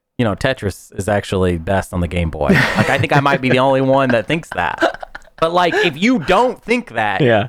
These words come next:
Speaker 1: you're nuts.
Speaker 2: Yeah, yeah,
Speaker 1: Like,
Speaker 2: yeah.
Speaker 1: I don't
Speaker 2: Of course.
Speaker 1: understand you.
Speaker 2: I just
Speaker 1: Game
Speaker 2: love
Speaker 1: Boy Tetris is Tetris.
Speaker 2: <laughs> I just love the idea that we'll wear you down over time, right? That we'll start this, this tournament and you'll come in with your arguments, but then,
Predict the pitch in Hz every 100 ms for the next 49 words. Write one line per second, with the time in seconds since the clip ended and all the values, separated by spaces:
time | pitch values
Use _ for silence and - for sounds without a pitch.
0 | - 262 302 160 131 147 190 110 131 117
1 | 95 92 85 87 160 226 254 185 214 -
2 | 156 - - - 196 180 131 98 92 85
3 | - - - 135 185 202 - 156 147 139
4 | 269 262 - 226 - 156 113 113 - -
5 | 165 175 - - 156 - - - - 131
6 | 165 180 175 135 139 131 131 120 113 123
7 | 123 92 113 107 117 113 107 98 113 110
8 | 107 101 101 - 120 104 90 92 104 113
9 | 143 127 131 - 143 131 - 123 - -
10 | 123 107 - 151 143 123 104 98 - -
11 | - 131 131 127 - 156 151 156 123 127
12 | 156 160 131 120 - - - - 139 151
13 | 151 135